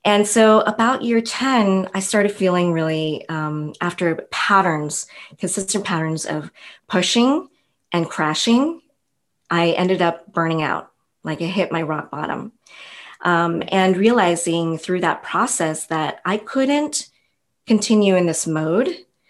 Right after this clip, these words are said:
of where I'm giving to everyone. Um, that is, uh, you know, a core part of who I am. But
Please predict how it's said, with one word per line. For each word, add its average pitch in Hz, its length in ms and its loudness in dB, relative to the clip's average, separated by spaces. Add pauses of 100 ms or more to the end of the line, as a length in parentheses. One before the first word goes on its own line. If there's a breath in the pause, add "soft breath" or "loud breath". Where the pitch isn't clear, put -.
(240 soft breath)
of 165 240 0
where 170 280 4
I'm 170 140 0
giving 175 300 2
to 214 100 0
everyone. 240 680 2 (320)
Um, 165 220 2
that 185 120 2
is, 277 220 2
uh, - 180 0 (240)
you 190 100 2
know, 165 120 2
a 156 80 0
core 302 420 4
part 294 220 2
of 190 80 -4
who 185 100 -2
I 170 100 2
am. 190 380 2
But 175 280 0